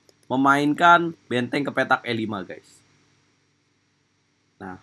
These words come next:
langkah apakah yang harus dimainkan oleh Grandmaster Susanto Megaranto, teman-teman, menjawab ini? Ya, tepat sekali adalah langkah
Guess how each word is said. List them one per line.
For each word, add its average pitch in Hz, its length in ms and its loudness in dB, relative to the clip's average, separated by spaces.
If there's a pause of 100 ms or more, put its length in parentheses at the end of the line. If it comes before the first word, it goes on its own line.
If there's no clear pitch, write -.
langkah 196 400 4
apakah 240 320 2
yang 180 160 2
harus 160 160 -4
dimainkan 151 400 2
oleh 143 240 2
Grandmaster 131 480 -2
Susanto 127 240 -2
Megaranto, 127 480 0
teman-teman, 160 400 -2
menjawab 123 400 -2
ini? 151 320 -4 (1400)
Ya, 104 160 -2
tepat 98 320 -4
sekali 127 240 0
adalah 127 320 2
langkah 127 560 0